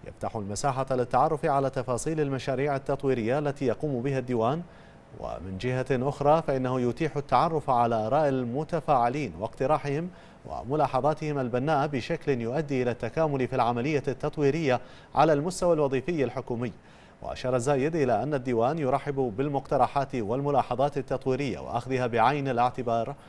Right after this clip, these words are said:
ويحرص على توضيح كافة تفاصيل الاستفسارات الواردة بصورة تلتزم بالشفافية والدقة،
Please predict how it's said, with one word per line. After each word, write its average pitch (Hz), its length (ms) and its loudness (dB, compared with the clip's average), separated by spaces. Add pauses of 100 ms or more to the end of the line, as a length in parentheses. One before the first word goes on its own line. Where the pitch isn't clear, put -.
(220)
ويحرص 113 480 -4
على 127 240 6
توضيح 127 400 0
كافة 143 320 -4
تفاصيل 135 680 -2
الاستفسارات 131 720 0
الواردة 135 420 2
بصورة 131 640 -2 (440)
تلتزم 123 500 -6
بالشفافية 120 720 -2
والدقة، 120 500 0